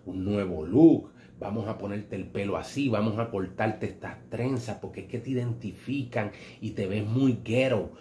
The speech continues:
So, queremos que el público, que tú abarques más masas y llegues a más gente. Entonces, ya de ahí pasamos a un, por decir un ejemplo, un tipo como Ozuna, diciendo, "El negrito de ojos claros",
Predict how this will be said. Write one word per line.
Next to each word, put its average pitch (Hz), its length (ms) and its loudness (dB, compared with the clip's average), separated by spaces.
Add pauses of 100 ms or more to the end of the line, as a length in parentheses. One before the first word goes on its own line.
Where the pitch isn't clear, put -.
(140)
So, - 220 0
queremos 110 420 0
que - 100 -6
el 107 120 0
público, 143 480 2
que 107 80 -4
tú 95 160 -6
abarques 104 800 -6
más 85 280 -10
masas - 640 -12 (220)
y - 120 -10
llegues - 560 -6
a 95 80 -2
más 90 260 -6
gente. - 480 -4 (340)
Entonces, - 520 -2 (260)
ya 113 240 6
de 113 140 8
ahí 107 360 2 (180)
pasamos 107 520 0
a 95 60 -6
un, 110 260 -2 (520)
por 92 200 -2
decir 85 320 -8
un 90 120 -8
ejemplo, 131 360 -4
un 90 140 -6
tipo 90 300 -6
como 107 180 -2
Ozuna, 127 440 0 (400)
diciendo, 101 680 -2 (280)
"El 131 180 6
negrito 113 480 4
de 123 120 6
ojos 113 320 -2
claros", - 500 -10